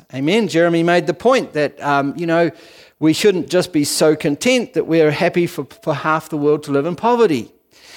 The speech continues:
We can do something about that. If it's in our power to do something about it, then let's do it. But some things take money, don't they? And that, so money has an authority, money has an ability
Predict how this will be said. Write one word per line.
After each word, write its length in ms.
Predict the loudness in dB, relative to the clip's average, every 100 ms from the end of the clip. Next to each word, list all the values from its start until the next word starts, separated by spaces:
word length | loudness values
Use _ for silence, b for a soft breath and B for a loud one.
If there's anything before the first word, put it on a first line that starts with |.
| B
We 100 | -6
can 140 | -2 0
do 220 | 0 0
something 360 | 2 2 2 0
about 320 | 2 2 0
that. 220 | -2 -2
If 320 | -2 0 -2
it's 160 | -2 0
in 120 | 2
our 160 | 2 0
power 380 | -2 0 2
to 80 | 2
do 180 | 0 -2
something 360 | -2 -2 -2 -2
about 260 | 2 2
it, 140 | 2 0
then 180 | -2
let's 240 | -2 -4 -6
do 220 | -2 0
it. 200 | 0 -4 B B B B B B -8
But 100 | -4
some 240 | 0 0
things 300 | 0 0 0
take 280 | 0 0 0
money, 360 | 0 2 2 2
don't 180 | 2
they? 280 | 2 0 -2 -14 _ _
And 180 | -2 0
that, 160 | 0
so 220 | -2 -2 0
money 360 | 2 2 2
has 360 | 2 2 2 2
an 80 | 0
authority, 480 | 0 2 2 2
money 300 | 0 0 -2
has 280 | -2 0 0
an 120 | 0
ability 580 | -2 2 4 4 2 -2